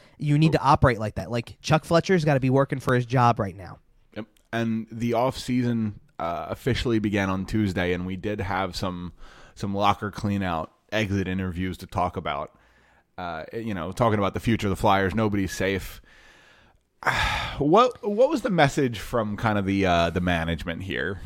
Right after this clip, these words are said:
Speaker 2: moving forward out of, out of exit interviews?
Speaker 1: No, don't make me laugh. I mean, <laughs> I, I heard a lot of excuses, you know. I, you know, I'm, look, I'm sorry.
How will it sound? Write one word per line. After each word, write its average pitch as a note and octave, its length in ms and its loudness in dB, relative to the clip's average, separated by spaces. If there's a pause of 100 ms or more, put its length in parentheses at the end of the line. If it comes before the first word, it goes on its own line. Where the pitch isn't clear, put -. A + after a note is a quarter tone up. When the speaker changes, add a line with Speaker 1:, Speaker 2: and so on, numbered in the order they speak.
(120)
Speaker 2:
moving F2+ 220 -4
forward E2 360 -6
out E2+ 140 0
of, E2+ 160 -2
out F#2+ 140 -2
of F2 60 -2
exit F2 340 -2
interviews? E2 760 -4 (400)
Speaker 1:
No, B2+ 200 0
don't B2+ 200 0
make B2 140 -2
me A#2+ 140 -2
laugh. B2+ 420 2
I B2 140 -2
mean, A#2+ 320 -4 (420)
<laughs> - 380 -18
I, B2+ 160 -4
I C#3+ 160 8
heard F3 180 8
a D#3 40 6
lot D3+ 200 4
of B2 80 -4
excuses, B2 640 -4 (180)
you B2 140 -4
know. A#2 260 -2 (500)
I, A#2 180 -4
you C3 200 0
know, A2+ 140 0 (280)
I'm, D#3 260 2
look, E3 160 2
I'm F3+ 160 0
sorry. G#2+ 420 2